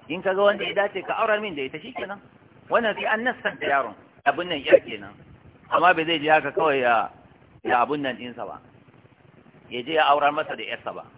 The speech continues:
Sannan na uku bai zai sayar masa da gidansa wanda yake ciki ba.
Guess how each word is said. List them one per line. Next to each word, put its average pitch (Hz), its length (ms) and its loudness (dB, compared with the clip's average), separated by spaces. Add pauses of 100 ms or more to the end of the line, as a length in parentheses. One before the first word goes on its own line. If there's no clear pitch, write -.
(920)
Sannan 185 340 0
na 220 100 0
uku 226 200 -2
bai 175 140 -6
zai 208 240 0
sayar 208 320 0
masa 208 300 -2
da 165 100 -6
gidansa - 540 -2
wanda 190 220 -4
yake 175 280 -6
ciki 160 180 -14
ba. 147 160 -2